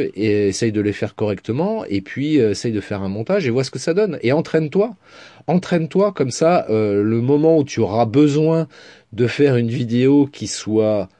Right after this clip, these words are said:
potable, hein, eh ben, tu seras suffisamment entraîné et, euh, le risque d'erreur, du coup, sera minime. Donc, euh, donc voilà. Donc, euh, n'attends pas, euh, lance-toi dans la vidéo.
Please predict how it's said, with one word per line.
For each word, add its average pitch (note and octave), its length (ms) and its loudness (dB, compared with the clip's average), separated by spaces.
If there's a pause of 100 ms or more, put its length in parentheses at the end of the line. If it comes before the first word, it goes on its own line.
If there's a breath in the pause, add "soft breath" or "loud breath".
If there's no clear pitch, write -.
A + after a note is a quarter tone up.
(520)
potable, B2+ 440 2
hein, A2 220 0 (640)
eh D#2+ 60 -18
ben, A#2+ 160 2
tu B2+ 120 -8
seras - 500 -6
suffisamment C3+ 760 -2
entraîné B2 920 2
et, C3+ 80 4
euh, G2+ 260 0 (600 loud breath)
le G2+ 180 -2
risque B2+ 340 0
d'erreur, A#2 460 4
du G2 120 -4
coup, E3 180 -4
sera A#2+ 360 0
minime. C3 600 0 (880)
Donc, A#2 320 -2
euh, A2 920 4
donc C3 220 -2
voilà. C3+ 340 2
Donc, G#2 240 -6
euh, A2 60 2
n'attends C#3 320 0
pas, D#3+ 560 2
euh, G#2+ 320 0
lance-toi C#3 420 0
dans E3 100 2
la D3+ 100 4
vidéo. B2 520 0